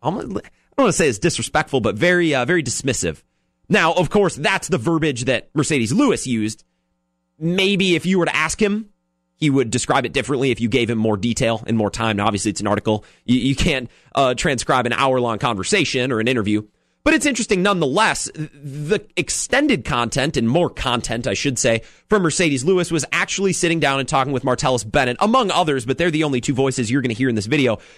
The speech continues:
through Complex Sports. Now, this scene reminds me, um,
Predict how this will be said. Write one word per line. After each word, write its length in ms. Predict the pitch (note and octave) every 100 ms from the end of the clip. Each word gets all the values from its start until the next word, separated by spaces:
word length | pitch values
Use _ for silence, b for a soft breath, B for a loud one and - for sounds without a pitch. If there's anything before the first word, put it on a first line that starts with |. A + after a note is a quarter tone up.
| B
through 140 | F3 C3+
Complex 640 | - D3 D3 D#3 C3+ - -
Sports. 460 | - F3+ D#3+ -
Now, 160 | C#3+ D#3
this 200 | E3+ -
scene 440 | - A3 G#3+ D3+
reminds 560 | B2+ B2+ B2+ C#3 D#3+ D3
me, 200 | C#3 A#2+
um, 380 | A#2 A2 G#2